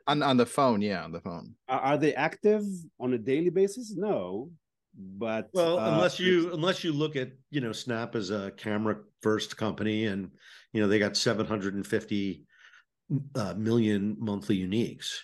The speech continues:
Speaker 3: So Snap, whatever you have to
Speaker 2: Right.
Speaker 3: say about their business model, is not hurting for users.
Speaker 2: I mean, I, I think Snap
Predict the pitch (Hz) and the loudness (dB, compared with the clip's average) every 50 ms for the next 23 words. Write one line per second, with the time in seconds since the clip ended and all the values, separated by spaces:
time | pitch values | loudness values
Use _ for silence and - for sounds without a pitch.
0 | - _ _ _ _ _ - - 110 101 95 92 92 - - - 139 143 156 165 | -14 _ _ _ _ _ -6 -2 -2 0 0 -2 -2 -2 0 2 4 4 4 2
1 | 143 139 - 113 123 120 135 117 120 113 120 120 175 196 - - 131 127 123 110 | 0 0 2 2 4 4 4 4 4 4 4 4 4 2 0 0 2 2 2 4
2 | 113 110 - - 101 87 - 127 147 147 143 98 - - 104 95 95 90 87 87 | 2 2 2 0 -2 0 2 2 2 2 0 -2 -4 -4 -4 -4 -4 -4 -6 -6
3 | 78 104 113 113 110 - 98 113 110 107 - - - - 87 80 87 101 101 87 | -6 -6 -4 -4 -4 -2 0 0 0 0 -2 -4 -8 -10 -8 -6 -4 -4 -4 -4
4 | 80 78 71 73 - - _ _ _ _ _ _ _ _ _ _ _ _ _ _ | -6 -10 -12 -12 -14 -18 _ _ _ _ _ _ _ _ _ _ _ _ _ _
5 | _ _ _ _ _ _ _ _ _ _ _ - 107 107 120 117 113 104 101 98 | _ _ _ _ _ _ _ _ _ _ _ -6 -2 0 0 0 0 0 -2 -2
6 | - - - - - 127 123 123 - - 127 123 127 131 | -4 -6 -8 -4 0 0 0 0 0 0 0 0 0 0